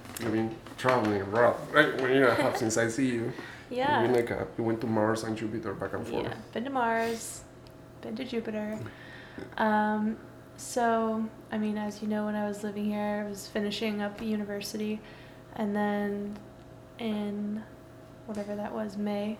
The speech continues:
Speaker 2: I graduated, so I just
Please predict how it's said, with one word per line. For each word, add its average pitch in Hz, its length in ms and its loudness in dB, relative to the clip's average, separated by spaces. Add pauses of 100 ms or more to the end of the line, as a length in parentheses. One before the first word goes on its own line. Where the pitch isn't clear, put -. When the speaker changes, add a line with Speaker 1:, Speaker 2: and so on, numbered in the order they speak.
(120)
Speaker 2:
I 214 100 -4
graduated, 208 680 -2
so 208 460 0 (580)
I 226 200 -6
just - 440 -8